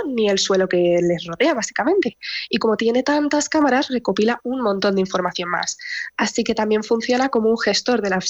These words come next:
de la explotación. Todos los datos que va recopilando los envía a un programa llamado Sistema de Control de la Explotación.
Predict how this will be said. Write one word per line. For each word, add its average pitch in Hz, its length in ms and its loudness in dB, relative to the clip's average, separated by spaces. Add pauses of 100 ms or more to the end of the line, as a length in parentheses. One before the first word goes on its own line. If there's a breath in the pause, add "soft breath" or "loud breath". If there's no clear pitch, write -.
(100)
de 196 200 0
la 185 80 2
explotación. 190 600 0 (480 loud breath)
Todos 247 260 2
los 247 180 2
datos 262 320 0
que 208 140 -2
va 196 120 4
recopilando 233 720 2
los 226 220 0
envía 220 300 0
a - 20 2
un 226 140 -2
programa 247 480 0
llamado 214 540 0
Sistema 226 500 0
de 240 100 2
Control 208 420 2
de 254 100 2
la 226 60 2
Explotación. 190 680 -2